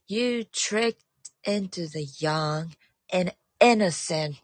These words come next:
high teen town girl.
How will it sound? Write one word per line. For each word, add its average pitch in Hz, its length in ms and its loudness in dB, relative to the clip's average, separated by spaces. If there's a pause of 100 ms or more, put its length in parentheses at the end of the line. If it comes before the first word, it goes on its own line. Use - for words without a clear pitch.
(280)
high 226 640 4 (180)
teen 208 680 0 (260)
town 196 680 4
girl. 190 680 4